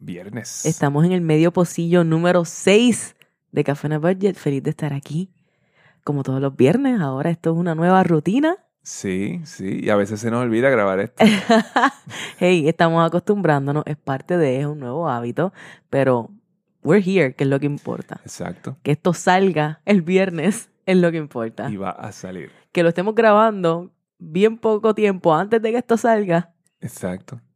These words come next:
Speaker 2: Pero que salga es lo que importa.
Speaker 1: Lo importante es que siempre tengas el medio pocillo a la mano.
Speaker 2: <laughs> Claro que sí. No, ya la gente no puede estar sin el medio pocillo los viernes,
Speaker 1: Ujú.
Speaker 2: definitivamente. Queremos agradecerte. Si eres de esas personas que nos estás escuchando todos los viernes a través de Spotify,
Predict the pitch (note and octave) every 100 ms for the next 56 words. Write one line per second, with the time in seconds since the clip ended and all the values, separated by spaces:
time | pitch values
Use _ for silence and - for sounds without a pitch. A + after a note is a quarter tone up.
0 | _ _ _ _ - D3 C3+ A#2 C3 -
1 | D3 C3 B2 - C3 A#2+ D3 - - -
2 | G2 F#2 F#2 - F#2+ F2 C#3 C3+ A#2 A2
3 | G#2 G#2 F#2+ G2 G2 G2+ F#2 F#2+ G#2 A2
4 | - G2+ G#2 G2 F#2+ F#2+ E2 C2 A2 D#3+
5 | C#3+ C3+ C#3+ A#2 E3+ G3 F3 E3+ F#3+ C4
6 | A#3 D3+ C#3 C3 - B2 F#2 - _ -
7 | C#3+ B2 A#2 A2+ - A#2 A#2 A2+ A#2 A#2
8 | A#2+ A2 A2 A2+ A#2+ A#2 A#2 C#3+ B2+ B2
9 | B2+ C3+ C3+ C3 C3 B2+ D#3 D3 - -
10 | - - G3+ G#3 G3+ G3 F#3 F3 F3+ F3+
11 | E3 D3 C3 D3 - D#3 D3+ D3+ D#3 D#3
12 | D3+ C#3+ D#3+ D#3 C#3+ C#3 - C#3+ - C#3+
13 | D3 -